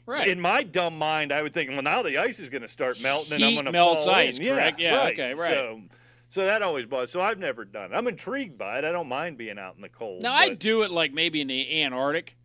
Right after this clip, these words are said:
Speaker 1: where it's, like, a mile thick. I don't, you don't have a lot to
Speaker 2: You need,
Speaker 1: worry
Speaker 2: you
Speaker 1: about.
Speaker 2: need a hell of an auger to
Speaker 1: <laughs>
Speaker 2: get down to the water, though.
Speaker 1: Yeah,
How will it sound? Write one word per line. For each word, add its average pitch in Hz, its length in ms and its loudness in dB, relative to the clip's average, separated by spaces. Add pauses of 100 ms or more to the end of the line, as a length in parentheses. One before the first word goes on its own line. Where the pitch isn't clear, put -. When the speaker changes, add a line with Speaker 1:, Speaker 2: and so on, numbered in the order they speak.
(280)
Speaker 1:
where 147 100 -6
it's, 131 80 -8
like, 139 100 -2
a 113 60 -10
mile 131 400 0
thick. 165 320 -2
I 180 180 2
don't, 185 320 -2
you 254 160 -6
don't 269 80 4
have 233 80 2
a 185 60 0
lot 165 240 4
to 147 80 -6
Speaker 2:
You 139 60 -4
need, 151 100 4
Speaker 1:
worry 214 180 4
Speaker 2:
you 143 60 0
Speaker 1:
about. 123 200 0
Speaker 2:
need 107 60 2
a - 20 2
hell 160 200 0
of 120 40 -10
an 113 100 -2
auger 147 360 0
to 220 140 2
Speaker 1:
<laughs> - 0 -
Speaker 2:
get 120 200 0
down 131 260 -2
to 104 40 -4
the 90 100 -4
water, 135 400 -2
though. - 60 -10
Speaker 1:
Yeah, 185 380 6